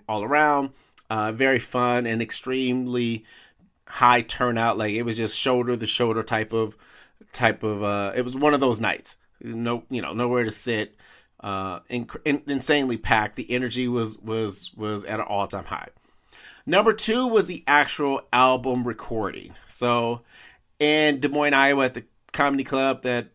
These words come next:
that I, I frequent, Teehee's Comedy Club,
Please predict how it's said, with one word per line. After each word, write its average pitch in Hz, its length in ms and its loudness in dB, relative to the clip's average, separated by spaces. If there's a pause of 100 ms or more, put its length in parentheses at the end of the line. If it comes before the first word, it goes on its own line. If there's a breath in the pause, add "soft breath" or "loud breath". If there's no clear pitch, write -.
that 120 180 -2
I, 117 300 0
I 117 40 0
frequent, 120 760 -4
Teehee's 127 400 -8
Comedy 127 360 -6
Club, 123 420 0